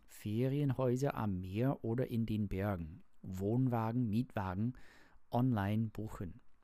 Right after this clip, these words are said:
W W W Punkt Urlaub. And I completely forgot how to say dash in dash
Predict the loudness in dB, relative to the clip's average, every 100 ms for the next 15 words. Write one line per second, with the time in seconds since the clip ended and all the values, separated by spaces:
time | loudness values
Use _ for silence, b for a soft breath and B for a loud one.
0 | B B B B B -4 -2 0 0 0
1 | 0 -2 -4 -10 -6 -4 -2 -6 -8 -4
2 | -2 0 0 -2 -4 -16 -18 -18 -20 -20
3 | -20 -20 -20 -20 -14 -6 -2 0 -2 -4
4 | -2 -2 -2 -2 -2 -2 -4 -4 -4 -4
5 | -2 -2 -2 -4 B B B B B 0
6 | 2 2 2 0 -2 -4